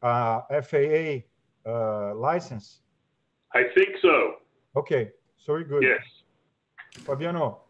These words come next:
Speaker 1: eh, eu acho que é muito, é muito melhor fazer o exemption pro, pelo F A A, porque, cara, pela anac é o type rating, o negócio é mais complicado.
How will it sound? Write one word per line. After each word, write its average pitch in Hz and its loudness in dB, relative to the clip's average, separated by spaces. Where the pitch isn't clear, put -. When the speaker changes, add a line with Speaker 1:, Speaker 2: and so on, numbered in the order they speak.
Speaker 1:
eh, 131 -6
eu 135 2
acho 156 0
que - -4
é 175 -2
muito, 196 -6
é 147 -10
muito 190 -6
melhor 165 0
fazer 143 -4
o 143 -2
exemption 151 -8
pro, 160 -4
pelo 147 0
F 156 -6
A 139 -2
A, 127 -8
porque, 131 -12
cara, 123 -8
pela 139 -6
anac 147 -6
é 170 -6
o 151 -6
type 147 -6
rating, 151 -6
o 135 -12
negócio 139 -12
é - -14
mais 156 -16
complicado. 151 -12